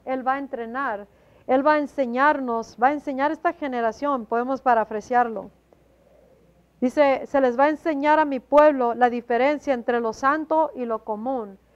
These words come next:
porque si tratamos como común instrumentos que traen la gloria de Dios o el mensaje de los tiempos, estamos tratando a Di-, al Dios en esos mensajeros de esa manera y no, y pararemos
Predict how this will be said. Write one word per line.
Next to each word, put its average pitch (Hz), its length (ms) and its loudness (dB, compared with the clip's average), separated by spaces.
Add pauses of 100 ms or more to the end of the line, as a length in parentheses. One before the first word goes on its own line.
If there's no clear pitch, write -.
(160)
porque 247 280 -2
si 247 140 -14
tratamos 285 580 -4
como 262 280 -6
común 240 680 -8 (480)
instrumentos 254 760 -6
que 262 120 -8
traen 269 420 0
la 240 100 -4
gloria 254 340 -4
de 247 60 -2
Dios 269 240 -4
o 262 60 -6
el 240 80 -10
mensaje 262 500 -8
de 277 100 -8
los 240 240 -12
tiempos, 285 520 -6 (260)
estamos 277 520 -8 (260)
tratando 277 720 -4 (420)
a 233 160 2
Di-, 220 240 -6
al 226 240 -2
Dios 311 400 0
en 254 160 -8
esos 277 380 -6
mensajeros 240 720 -8
de 233 80 -6
esa 240 160 -10
manera 262 500 -6 (300)
y 240 100 -8
no, 269 460 -4
y 262 80 -12
pararemos 254 720 -2